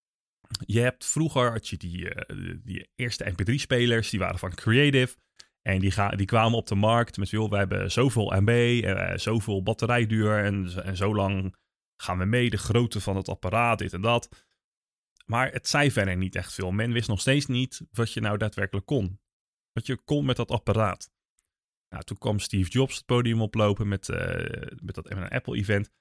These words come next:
En die haalde zo die iPod uit zijn broekzak. En het enige wat hij zei is, "Duizend liedjes in je broekzak."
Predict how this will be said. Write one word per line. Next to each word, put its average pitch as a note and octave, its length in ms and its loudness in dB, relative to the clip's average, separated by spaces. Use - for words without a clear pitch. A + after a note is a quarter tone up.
En G#2 120 -2
die F2+ 120 2
haalde G2 220 4
zo F#2+ 120 4
die F#2 200 -2
iPod A#2+ 320 -2
uit G#2 120 0
zijn G2+ 120 -2
broekzak. F#2+ 540 -4
En F2+ 100 -4
het F2 100 -6
enige A2 320 0
wat G2+ 140 -6
hij G2 100 -2
zei F#2 300 0
is, - 180 -10
"Duizend A2 460 2
liedjes - 520 -6
in G#2+ 180 4
je A#2 100 4
broekzak." - 580 -4